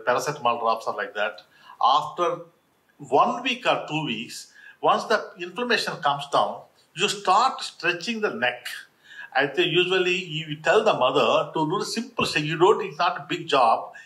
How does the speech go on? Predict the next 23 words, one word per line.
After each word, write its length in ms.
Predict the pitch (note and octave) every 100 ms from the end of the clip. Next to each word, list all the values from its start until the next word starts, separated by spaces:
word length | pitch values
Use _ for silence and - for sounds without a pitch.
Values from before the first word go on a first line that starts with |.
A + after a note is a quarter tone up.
| - C#3+
A 100 | C#3
simple 480 | - B3 C4+ B3+
stretching, 580 | - - D3+ - B2+ G#2 -
just 320 | D#3 D#3 -
move 380 | C3 C3 E3+ F3+
the 80 | D3+
neck 340 | C#3 D#3 -
right 380 | D#3+ A#2 C3+ D3+
side, 380 | - D3+ D#3+ - - -
left 320 | A2+ A#2+ -
side, 420 | - C#3+ C#3+ D3+ - _ _ _
front, 840 | - C#3+ D3+ D3+ - - E3+ C#3
back, 420 | C3+ D3 D#3 - - _ _
front 300 | C#3+ D3 A#2
like 220 | A2 G2+
that. 200 | G#2+ G2 - - - - - _
That 280 | D3+ D3 D3+
will 360 | D#3+ D#3+ D#3+ D#3+ -
settle 640 | - E3 D#3+ F#3 G3 -
and 220 | D3 C#3 C3+ B2+
that 220 | B2+ B2+
will, 240 | C3+ B2
uh, 140 | B2